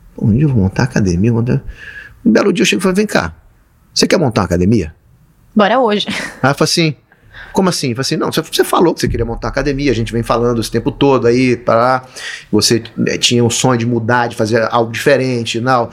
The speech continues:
Speaker 1: de, de trazer o jiu-jitsu como uma ferramenta de, de desenvolvimento pessoal, né? E eu concordo tudo com você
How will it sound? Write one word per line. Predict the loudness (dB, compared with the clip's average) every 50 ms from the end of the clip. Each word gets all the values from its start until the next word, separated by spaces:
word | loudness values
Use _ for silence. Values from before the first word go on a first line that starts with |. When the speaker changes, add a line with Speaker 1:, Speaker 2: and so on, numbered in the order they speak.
| -10 -16 -18 -8 -2
Speaker 1:
de, | -2 -2 0 0 0 0 0 2 2
de | 4 4 4 2 0 -4 -6 -2
trazer | 0 0 0 2 0 0
o |
jiu-jitsu | 0 0 -2 -2 -2 -4 -6 -4
como | -2 0 2 2
uma | 2 2
ferramenta | 2 0 -2 0 -2 -2 -4 -2 -2 -2 0 0
de, | -2 0 0 0 0 0 -2 -6 -8 -4
de | -2 0
desenvolvimento | 2 2 2 2 2 0 0 -2 -2 -2 -2 -2 -2 0
pessoal, | -2 -2 0 2 2 4 4 4 2 2 0 -4 -10 -20 -20 -20 -12 -4 0
né? | 2 2 2 0 -4 -12 -20 -20 -14 -6 -2
E | 0 2 4 4
eu | 4 4
concordo | 2 2 0 0 0 0 0 0 0 0 -4 -4
tudo | -2 -2 -2 0
com | 0 0
você | 0 0 0 -2 -2 -2 -2 -2